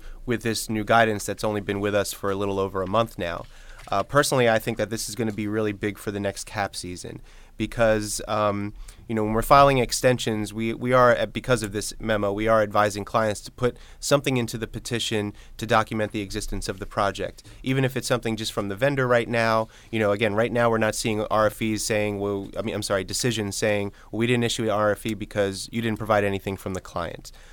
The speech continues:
Uh, but I do think that in the cap cases, when you're filing a cap case six months in advance,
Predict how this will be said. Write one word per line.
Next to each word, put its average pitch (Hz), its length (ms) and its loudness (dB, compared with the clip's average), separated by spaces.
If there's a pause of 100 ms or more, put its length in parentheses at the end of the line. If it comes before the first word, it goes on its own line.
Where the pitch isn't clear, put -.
(220)
Uh, 101 240 4
but 110 180 2
I 107 100 4
do 117 200 0
think 127 280 0
that 113 280 2
in 110 200 -4
the 104 80 -2
cap 147 300 -2
cases, 104 460 -4
when 101 100 -4
you're 101 80 -4
filing 127 380 4
a 131 60 0
cap 127 280 -2
case 110 360 -4 (260)
six - 300 -2
months 127 240 0
in 131 80 2
advance, 107 580 0